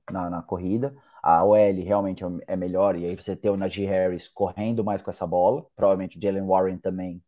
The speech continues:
tendo ali seu, seu espaço. O Najee não é um cara extremamente competente, mas ele serve pra, pro tipo de jogo. O Zinho tá mandando aí falando que o Najee com O L boa também é excelente. E realmente, uma coisa complementa a outra.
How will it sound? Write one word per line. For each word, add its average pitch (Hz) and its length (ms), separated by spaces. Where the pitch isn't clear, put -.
tendo 95 200
ali 95 160
seu, 90 260
seu 92 140
espaço. - 400
O 95 40
Najee 101 260
não 135 200
é 127 60
um 123 80
cara 107 300
extremamente 104 420
competente, 107 540
mas 92 140
ele 90 120
serve 98 420
pra, 92 220
pro - 160
tipo - 180
de 87 80
jogo. 104 300
O 98 180
Zinho 101 300
tá 104 120
mandando 98 340
aí 95 80
falando 95 280
que - 100
o 95 40
Najee 95 260
com 90 340
O 98 140
L 98 200
boa 95 280
também 95 340
é 92 40
excelente. 87 540
E 98 60
realmente, 165 360
uma 110 140
coisa 139 180
complementa 143 480
a 143 40
outra. 110 360